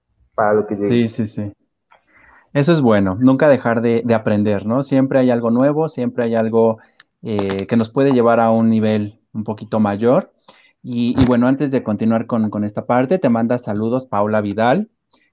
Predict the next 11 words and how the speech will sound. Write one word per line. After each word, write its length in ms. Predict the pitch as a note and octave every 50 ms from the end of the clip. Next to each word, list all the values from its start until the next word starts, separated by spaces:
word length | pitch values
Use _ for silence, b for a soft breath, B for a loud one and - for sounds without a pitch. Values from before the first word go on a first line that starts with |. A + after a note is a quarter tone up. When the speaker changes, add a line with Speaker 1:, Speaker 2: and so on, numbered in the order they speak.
| _ _
Speaker 2:
este, 380 | - G2+ F#2+ F#2+ F#2 F2+ - G2+
a 80 | G2+
través 300 | - G#2 G2+ G#2 G#2+ G#2
del 160 | G2+ G2+ G2 F2+
chat, 320 | - - A2+ C3 E3 - - -
te 100 | - G2+
saluda. 580 | - - F#2+ G2 A2 B2+ B2+ C3 C#3+ F3+ F#3+ - _ b b b b b _ - - -
Y, 580 | C#3+ C3 C3 C3+ C#3+ D3+ D#3+ E3 F3 F#3 - - _
Speaker 1:
<laughs> 20 |
Speaker 2:
este, 640 | - A#2 A2 A2 A2 A2 G#2+ - - - - C3 D3+
bueno, 340 | D#3+ E3+ F#3+ F3 E3 D#3